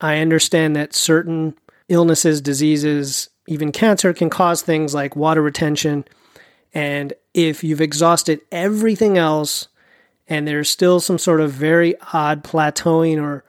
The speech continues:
lack of weight loss, maybe it is time to seek medical advice. So I just wanted to throw that in there to, to let you know that I realize there are always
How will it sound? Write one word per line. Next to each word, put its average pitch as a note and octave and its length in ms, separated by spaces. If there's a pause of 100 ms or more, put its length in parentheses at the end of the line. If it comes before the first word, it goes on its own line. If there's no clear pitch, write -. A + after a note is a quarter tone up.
(140)
lack D3+ 260
of D3 80
weight G#3 220
loss, F3+ 400 (260)
maybe D#3 220
it D#3 60
is E3+ 140
time D#3+ 220
to D#3+ 80
seek F#3+ 220
medical G3+ 340
advice. B2+ 340 (340)
So D#3+ 100
I D#3 40
just A#3 200
wanted C4 140
to E3+ 100
throw E3 380
that E3 180
in D#3+ 140
there G#3+ 340 (100)
to, D3+ 460 (320)
to D#3+ 120
let D#3+ 180
you D#3+ 100
know E3+ 160
that D#3+ 260
I D#3+ 160
realize E3 640
there D#3 220
are D3 260
always D#3+ 500